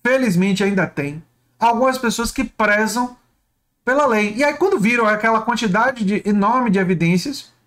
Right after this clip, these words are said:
né? Não, não, não precisou de um Sérgio Moro com convicções em vez de evidências pra esse caso, não. Né? Não precisou, não precisou. Não precisou de um Deltan Dallagnol combinando com o Sérgio Moro, não precisou nada disso.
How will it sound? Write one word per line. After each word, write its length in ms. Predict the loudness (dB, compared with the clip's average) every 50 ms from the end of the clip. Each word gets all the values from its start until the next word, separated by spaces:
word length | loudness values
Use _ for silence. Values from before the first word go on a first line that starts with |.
| _ _ _ _ _ _ _ _ _ _ _ -4
né? 280 | -2 -2 -2 -4 -6 -12 _ _ _ _ _ _ _ _ _ _ _ _ _ _ _ _ _ _ _ _ _ _ _ _ _ _ -4
Não, 160 | -4 -4 -2 -2
não, 220 | -4 -4 -4 -4 -4
não 160 | -4 -2 -2
precisou 540 | -4 -4 -2 0 0 0 0 0 0 0 0
de 80 | -2
um 60 | -4
Sérgio 400 | -2 -2 -2 0 0 0 2 2
Moro 580 | 2 2 2 2 2 2 2 0 0 -2 -6 -8 _ _ _ _ _ _ _ _
com 160 | -6 -4 -2 0
convicções 760 | 2 2 2 2 2 0 -2 -4 -4 -4 -2 0 0 2 2
em 80 | 2 2
vez 200 | 2 0 0 0
de 60 | 0
evidências 580 | 0 0 0 0 0 0 0 0 -2 -2 -6 -6
pra 200 | -4 -2 -2 -2
esse 200 | -2 -4 -6 -4
caso, 320 | -2 -2 0 0 -2 -2
não. 300 | 0 0 0 0 -2 -6 _ _ _ _ _ _ _ _ _ _ _ _ _ _ _ -6
Né? 140 | -4 -2
Não 160 | 0 0 0 0
precisou, 480 | -2 -2 -2 -2 -2 0 0 0 -2
não 100 | -2 -6
precisou. 460 | -8 -6 -4 -2 -2 0 -2 -2 -4 -8 -18 -20 _ _ _
Não 120 | -8 -6 -4
precisou 400 | -4 -4 -4 -2 -2 0 0 0
de 80 | 0
um 80 | -2 -2
Deltan 320 | -2 -2 -2 -2 -2 0
Dallagnol 460 | 0 0 0 0 2 2 2 0 0 0
combinando 560 | 0 0 2 2 2 2 0 0 -2 -2 -2
com 80 | -4
o 20 | -2
Sérgio 220 | -2 -2 -2 0
Moro, 140 | 0 -2 -2
não 40 | -4
precisou 320 | -6 -6 -4 -2 -2 0
nada 300 | 0 0 0 0 0 -2
disso. 400 | -4 -6 -8 -12 -14 -16 -20 _